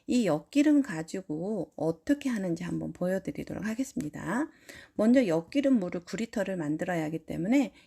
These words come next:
엿기름을 물을 만들어 놓고요. 그 안에다가 먼저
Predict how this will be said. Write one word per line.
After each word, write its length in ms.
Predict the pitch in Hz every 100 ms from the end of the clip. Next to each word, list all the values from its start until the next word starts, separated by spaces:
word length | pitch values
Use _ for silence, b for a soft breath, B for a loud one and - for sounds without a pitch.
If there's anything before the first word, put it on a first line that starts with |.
| b
엿기름을 720 | 156 165 - 190 180 165 160 -
물을 300 | 147 165 190
만들어 460 | 160 160 175 214
놓고요. 520 | 165 139 - 170 147 - _ b b b b
그 240 | - 277
안에다가 840 | 214 170 196 220 165 147 151 165 165
먼저 720 | 151 175 180 160 147 185 165